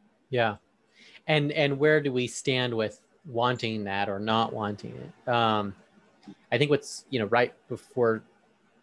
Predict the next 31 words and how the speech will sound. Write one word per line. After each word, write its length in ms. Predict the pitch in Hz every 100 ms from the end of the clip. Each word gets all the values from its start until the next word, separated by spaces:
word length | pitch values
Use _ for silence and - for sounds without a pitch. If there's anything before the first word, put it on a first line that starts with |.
| _ -
Pilate 240 | 113 104
asks 340 | 120 143 135 -
that, 260 | 101 95
Jesus 400 | - 113 113 107
says, 500 | - 120 113 107 -
you 60 | 120
know, 60 | 104
he 120 | 110 _
says 240 | - 113 107
about 180 | 107
the 60 | 123
kingdom, 540 | - 131 123 110 110 - _
"This 220 | 120 107 113
is, 120 | 104 _ -
my 140 | 113
kingdom 300 | 110 127 117
is 100 | 107
not 140 | 104 101
of 80 |
this 160 | 101 -
world," 280 | 135 143 113
but 160 | - _ _ _ _ _ _ _ _ _ - - - _ -
he 140 | 151
says, 320 | 143 - 139
"I 120 | 131 139
came 420 | - 151 156 156
into 240 | 131 -
the 100 | 127
world 300 | 113 117 110
to 100 | -
testify, 720 | - - 123 - 127 110 104